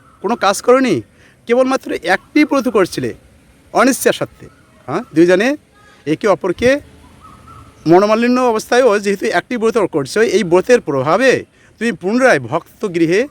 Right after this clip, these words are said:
তার, তোমার জন্ম হয়েছে। ভক্ত গৃহে বলতে হিরণ্যকশিপু অসুস্থ ছিল, কিন্তু তার মা ছিল কয়াদু, তিনি যেহেতু নারায়ণমুনির সঙ্গ প্র-, প্রভাবে তিনি ভাগবত কথা শুনতেন,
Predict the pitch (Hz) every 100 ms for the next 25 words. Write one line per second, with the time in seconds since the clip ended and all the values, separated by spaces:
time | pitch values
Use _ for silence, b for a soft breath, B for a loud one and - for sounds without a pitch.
0 | _ - - 143 131 - - - _ _
1 | _ _ _ _ _ _ _ - 160 147
2 | 139 _ _ _ - 113 147 131 127 107
3 | 95 - _ _ _ _ _ 123 151 -
4 | 190 208 214 196 269 302 _ - _ _
5 | _ _ _ _ 170 185 220 208 233 233
6 | 302 262 - 117 - _ _ b b -
7 | 254 269 214 185 180 180 - 220 285 -
8 | - 143 165 202 143 170 _ b b -
9 | 214 233 202 240 185 208 240 165 170 214
10 | 233 - 139 147 - 165 151 139 - 151
11 | 180 226 247 113 _ b b 180 151 151
12 | 160 - 190 190 185 175 208 170